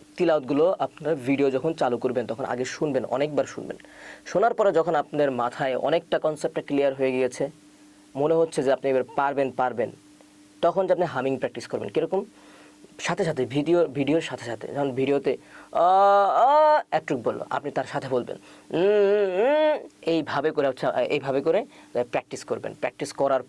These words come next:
পর গিয়ে যখন মনে হবে একেবারে কনসেপ্টটা ক্লিয়ার হয়ে গিয়েছে,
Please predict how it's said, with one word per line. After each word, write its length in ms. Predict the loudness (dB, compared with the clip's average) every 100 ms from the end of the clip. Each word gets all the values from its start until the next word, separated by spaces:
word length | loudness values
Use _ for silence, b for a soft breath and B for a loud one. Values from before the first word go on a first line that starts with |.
| 2
পর 220 | 4 2 -2 B B -16 -8
গিয়ে 260 | 0 2 2 2 0
যখন 220 | 0 0 0
মনে 120 | 0 2
হবে 120 | 2 2
একেবারে 300 | 2 2 2 0
কনসেপ্টটা 300 | -4 -4 -2
ক্লিয়ার 180 | 0 2
হয়ে 120 | 2 2
গিয়েছে, 220 | 0